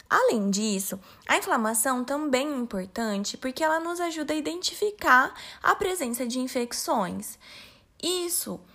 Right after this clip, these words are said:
porque ela vem acompanhada de manifestações clínicas, sinais e sintomas. Isso acontece na maioria das vezes. Eu tenho certeza que você aí sabe me dizer pelo menos alguma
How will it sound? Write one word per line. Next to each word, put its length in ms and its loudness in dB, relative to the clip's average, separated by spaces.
porque 260 -4
ela 220 6
vem 340 0
acompanhada 840 -4
de 120 -4
manifestações 920 -2
clínicas, 720 -2
sinais 640 0
e 40 -6
sintomas. 600 -4
Isso 180 -2
acontece 500 -2
na 160 -2
maioria 600 2
das 280 -4
vezes. 540 -10
Eu 120 2
tenho 240 0
certeza 840 0
que 140 -2
você 400 0
aí 380 2
sabe 560 4
me 160 -2
dizer 440 2
pelo 260 2
menos 380 -2
alguma 960 4